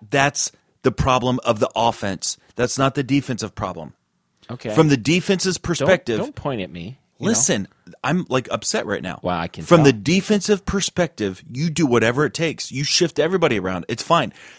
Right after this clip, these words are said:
Speaker 1: It's the offensive job
Speaker 2: The
Speaker 1: to get a
Speaker 2: onus
Speaker 1: hit.
Speaker 2: is on the offense. I understand.
Speaker 1: It's on the offense.
Speaker 2: Listen,
Speaker 1: It's not
Speaker 2: I
Speaker 1: on the
Speaker 2: unders-,
Speaker 1: defense.
Speaker 2: I
Speaker 1: You're
Speaker 2: under-
Speaker 1: dictating to the defense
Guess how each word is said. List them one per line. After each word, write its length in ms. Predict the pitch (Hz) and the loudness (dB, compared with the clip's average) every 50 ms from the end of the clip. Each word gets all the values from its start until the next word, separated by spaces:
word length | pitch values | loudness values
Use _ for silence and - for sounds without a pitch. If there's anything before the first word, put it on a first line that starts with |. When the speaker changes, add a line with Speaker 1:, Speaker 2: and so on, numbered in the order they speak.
| _ _ _ | _ _ _
Speaker 1:
It's 240 | - 147 156 - - | 0 0 0 0 0
the 180 | - 180 - - - | -4 -4 -4 -2 2
offensive 680 | - 175 202 226 - - 262 226 - - 202 156 120 104 | 4 6 6 6 6 2 0 0 4 2 2 2 2 -4
job 560 | - 135 120 107 101 101 107 120 139 143 135 _ _ _ _ _ _ _ - - - _ - | 0 2 2 2 2 2 0 -2 -4 -8 -14 _ _ _ _ _ _ _ -16 -16 -16 _ -6
Speaker 2:
The 120 | 104 113 | -2 -2
Speaker 1:
to 60 | 151 | 0
get 220 | 127 135 143 151 160 | 2 4 4 6 6
a 100 | 151 147 | 4 4
Speaker 2:
onus 180 | 190 220 214 - | 4 4 2 2
Speaker 1:
hit. 80 | - | -2
Speaker 2:
is 140 | 127 113 110 | -6 -4 -2
on 120 | 120 117 123 | -2 -2 -2
the 140 | 113 117 | -2 -4
offense. 240 | 143 139 - 113 - - | -4 -4 -4 -10 -10 -6
I 120 | 123 143 | -6 -6
understand. 540 | 113 135 185 196 202 180 - - - - 165 | -4 -4 -4 -2 -2 -2 -4 -4 2 4 4
Speaker 1:
It's 100 | 175 180 170 | 4 4 4
on 260 | - 156 165 175 170 | 6 8 8 8 8
the 80 | 160 151 | 6 4
offense. 320 | 147 147 139 - 131 107 | 4 4 4 2 -2 -2
Speaker 2:
Listen, 160 | 143 143 135 | 0 0 0
Speaker 1:
It's 100 | 135 127 | 0 4
not 160 | 151 160 170 135 | 6 6 6 6
Speaker 2:
I 40 | 147 | 6
Speaker 1:
on 60 | 160 | 4
the 60 | 147 131 | 2 2
Speaker 2:
unders-, 60 | 120 | 2
Speaker 1:
defense. 380 | 139 143 - - 110 98 - | 2 0 0 0 -4 -4 -4
Speaker 2:
I 60 | 90 85 | -8 -10
Speaker 1:
You're 80 | 80 87 | -4 2
Speaker 2:
under- 200 | 165 175 139 104 | 2 2 2 6
Speaker 1:
dictating 580 | - 180 190 - - - 220 208 208 220 196 - | 6 6 6 6 2 4 4 4 4 2 -2 -2
to 100 | - 156 | 0 2
the 100 | 143 135 | 2 2
defense 640 | 113 107 160 196 196 - 123 104 104 107 - - | 2 2 -2 -2 -2 0 -2 -2 0 -2 -4 -6